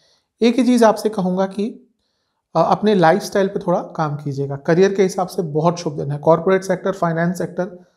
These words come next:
फैशन इंडस्ट्री, बहुत अच्छा दिन है। बिजनेस, अ, अगर पार्टनरशिप का काम है आपका, तो अपने पार्टनर से बात कीजिए, कम्युनिकेशन थोड़ा बढ़ाइए। लव लाइफ, नया रिलेशनशिप स्टार्ट हो सकता है। पुरानी चीज़ों को छोड़कर आगे, भूल कर आगे बढ़ने का दिन है। वैवाहिक जीवन,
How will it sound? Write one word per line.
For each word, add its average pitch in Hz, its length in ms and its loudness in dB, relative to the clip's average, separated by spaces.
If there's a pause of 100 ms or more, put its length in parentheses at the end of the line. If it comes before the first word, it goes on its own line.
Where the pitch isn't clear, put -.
(420)
फैशन 175 440 2 (320)
इंडस्ट्री, 165 500 -2 (120)
बहुत 165 160 4
अच्छा 160 200 -2
दिन 147 140 -6
है। 143 100 -6
बिजनेस, 165 460 0 (1080)
अ, 180 160 4
अगर 240 240 4
पार्टनरशिप 208 600 2
का 196 80 2
काम 156 280 -2
है 151 100 -6
आपका, - 280 -12
तो - 360 -6
अपने 190 200 2
पार्टनर 175 360 2
से 190 140 0
बात 156 320 2
कीजिए, 135 260 -8 (680)
कम्युनिकेशन 185 800 0 (220)
थोड़ा 160 180 4
बढ़ाइए। 143 440 -2 (720)
लव 170 180 4
लाइफ, 147 320 -2
नया 170 140 2
रिलेशनशिप 185 460 0
स्टार्ट 170 300 0
हो 170 80 -4
सकता 165 260 -10
है। - 380 -14 (140)
पुरानी 175 240 2
चीज़ों 208 280 0
को 220 100 -2
छोड़कर 190 400 2
आगे, 175 300 2
भूल 175 280 0
कर 196 140 0
आगे 165 200 2
बढ़ने 156 260 -4
का 151 80 -4
दिन 143 140 -6
है। 139 120 -14
वैवाहिक 160 360 0
जीवन, 185 400 -2